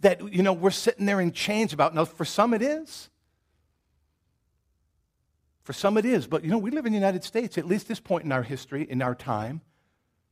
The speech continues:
You know, it's not that bad. But the suffering is walking into your school, and people are talking about the party and about, you know, what they're gonna be doing at that party, and you say, "No,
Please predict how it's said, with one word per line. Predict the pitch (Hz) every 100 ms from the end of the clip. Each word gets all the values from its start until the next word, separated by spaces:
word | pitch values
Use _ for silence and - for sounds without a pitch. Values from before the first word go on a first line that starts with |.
| _ _ _ _ _ _ _ _ _ _ _ _
You | 135
know, | 135 165 202 _ _ _ _ _ _ _ -
it's | - 185
not | 254 262
that | 233 214
bad. | 269 - - _ _ _ _ _ _ _ _ _
But | - -
the |
suffering | - 262 247 226 208 214
is | 302 285 147 - -
walking | 170 214 214 208
into | 175 143
your | 143
school, | - - 240 160 104 85 _ _ -
and | 160
people | 180 190
are | 180
talking | 185 202 180
about | 156
the | 147
party | - 202 190 151
and | 139
about, | 139 160 156 - -
you | 147
know, | 139
what | 143 165
they're | 165
gonna | 160 151
be |
doing | 147 214 196
at | 151
that | 160 -
party, | 160 147
and | 143
you | 165
say, | - 170
"No, | 165 226 233 104